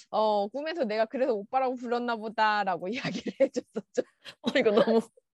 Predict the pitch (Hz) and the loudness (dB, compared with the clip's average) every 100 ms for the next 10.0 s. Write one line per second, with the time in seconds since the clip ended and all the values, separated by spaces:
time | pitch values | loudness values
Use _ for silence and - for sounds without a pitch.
0 | _ _ _ - - - 190 226 247 320 | _ _ _ -12 -10 -8 2 4 4 2
1 | 349 330 285 233 202 214 - 202 220 233 | 2 0 4 6 6 2 0 -2 -2 -2
2 | 202 196 233 - _ _ - - - 226 | -4 -6 -8 -10 _ _ -20 -18 -4 -4
3 | 392 453 262 165 180 226 277 285 233 196 | -2 -2 -2 -2 -2 -2 2 2 2 -2
4 | 190 - 403 302 233 269 240 233 254 262 | -8 -10 -10 -2 0 2 0 0 0 2
5 | 277 214 254 208 175 165 214 - 226 175 | 2 0 0 0 0 -2 -6 -6 -6 -6
6 | 170 175 220 156 156 151 - 151 - - | -4 0 0 0 -2 -6 -8 -10 -10 -14
7 | - - 269 202 175 262 247 208 175 - | -4 4 6 4 2 2 2 4 2 -2
8 | 185 175 170 226 - 165 220 202 - 151 | -2 0 0 0 -4 2 4 6 4 2
9 | 151 202 254 - _ - 202 185 180 | 2 2 0 -14 _ -6 -2 0 -2